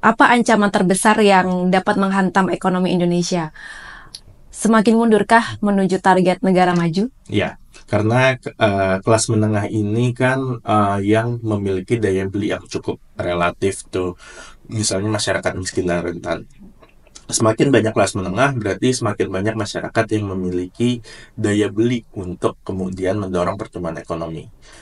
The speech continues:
Speaker 2: Dan kalau masyarakat ini bisa m-, menjadi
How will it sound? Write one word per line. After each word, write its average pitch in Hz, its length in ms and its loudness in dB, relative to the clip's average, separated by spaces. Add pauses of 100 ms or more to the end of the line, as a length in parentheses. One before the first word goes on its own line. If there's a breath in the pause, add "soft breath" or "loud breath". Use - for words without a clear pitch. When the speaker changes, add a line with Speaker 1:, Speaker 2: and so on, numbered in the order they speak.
(420 soft breath)
Speaker 2:
Dan 104 480 0
kalau 107 240 4
masyarakat 107 640 0
ini 139 480 -2
bisa 104 400 -2
m-, 98 160 -6
menjadi 104 480 -2